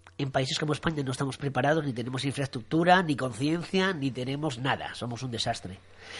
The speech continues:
En la Europa, digamos, de Alemania para arriba, yo creo que sí,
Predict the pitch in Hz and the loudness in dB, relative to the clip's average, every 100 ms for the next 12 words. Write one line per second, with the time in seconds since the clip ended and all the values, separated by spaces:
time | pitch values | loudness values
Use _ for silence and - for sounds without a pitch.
0 | - 123 117 113 120 117 131 135 131 135 | -6 -4 0 2 0 4 6 6 6 2
1 | 135 127 131 127 131 123 135 147 120 107 | 4 2 2 0 0 2 2 2 0 -4
2 | 127 - - 123 | -6 -4 -2 -2